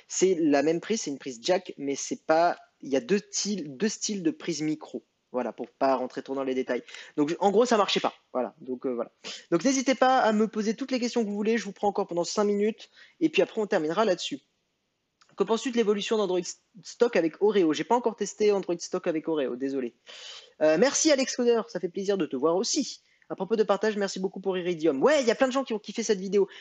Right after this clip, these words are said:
N'hésitez pas à partager mon an-, ma, ma précédente vidéo que j'ai sortie sur Iridium, l'extension.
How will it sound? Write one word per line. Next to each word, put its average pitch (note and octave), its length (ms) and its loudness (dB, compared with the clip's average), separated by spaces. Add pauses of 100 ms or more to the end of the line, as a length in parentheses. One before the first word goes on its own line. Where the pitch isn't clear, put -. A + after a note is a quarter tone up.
(140)
N'hésitez G3+ 240 -2
pas C4+ 100 4
à B3+ 60 2
partager G#3+ 340 0
mon G3+ 160 0
an-, G#3 180 0
ma, F3+ 360 2
ma E3 100 0
précédente G#3 460 -4
vidéo G3+ 280 -2
que F3+ 140 -6
j'ai E3 120 -4
sortie F3 320 -6
sur D#3+ 260 -4
Iridium, G3+ 520 0
l'extension. F3+ 560 -4